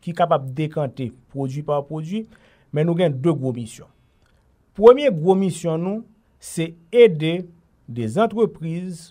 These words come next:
ou de pwojè k'ap chèche lajan, jwenn lajan, se sa premye gwo misyon nou. Kounye a, etan dè finansye, nou savon ke lareyalite se ke pa janm genyen yon sèl fòmil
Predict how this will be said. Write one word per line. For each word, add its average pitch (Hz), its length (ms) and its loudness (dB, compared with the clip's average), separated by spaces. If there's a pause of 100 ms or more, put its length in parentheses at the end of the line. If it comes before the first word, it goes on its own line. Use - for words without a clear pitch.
(120)
ou 123 140 -8
de 117 120 -8
pwojè 139 560 -6
k'ap 151 260 -8
chèche 151 340 -8
lajan, 151 460 -4 (160)
jwenn 123 380 -10
lajan, 101 380 -12 (880)
se 165 120 -6
sa 233 180 0
premye 175 260 -4
gwo 131 200 -8
misyon - 320 -16
nou. - 100 -20 (760)
Kounye 262 300 0
a, 202 60 2 (100)
etan 202 320 0
dè 269 160 2
finansye, 196 640 -4
nou 175 160 -4
savon 170 480 -4
ke 151 300 -6 (1080)
lareyalite 226 920 2
se 208 160 -6
ke 202 120 -4
pa 190 240 -2
janm 208 400 -4
genyen 202 360 -4 (240)
yon 247 160 0
sèl 208 400 -2
fòmil 202 680 -4